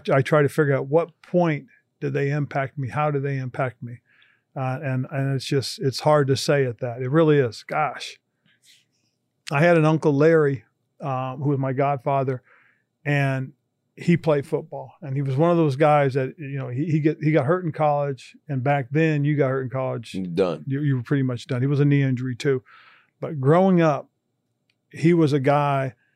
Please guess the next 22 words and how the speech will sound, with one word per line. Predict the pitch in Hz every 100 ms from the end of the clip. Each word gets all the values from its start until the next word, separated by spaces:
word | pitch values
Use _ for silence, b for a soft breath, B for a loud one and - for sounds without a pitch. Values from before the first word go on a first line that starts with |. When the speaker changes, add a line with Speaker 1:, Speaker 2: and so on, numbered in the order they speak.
| _ _ 131
Speaker 1:
that | 135 127 127 - _ _ _ _ -
everybody | 151 156 147 139 127
talked | 147 135 -
about | 127 131
in | 131
the | 127
community | - 139 131 139 151 - _ _ _ _ _ -
because | 143 - 135 -
he | 139
was | 131 123
that | 139 143
great | 135 131
an | 123 123
athlete. | 123 - 113 - _ -
Speaker 2:
Mm. | 196 160 -
Speaker 1:
Goes | - 156 143
into | 147 135
college | - 147 151 143 135 - -
and | 139 131 127 127 123 117 - _ -
gets | 135 131
hurt | 143 139 - -
and | 131 127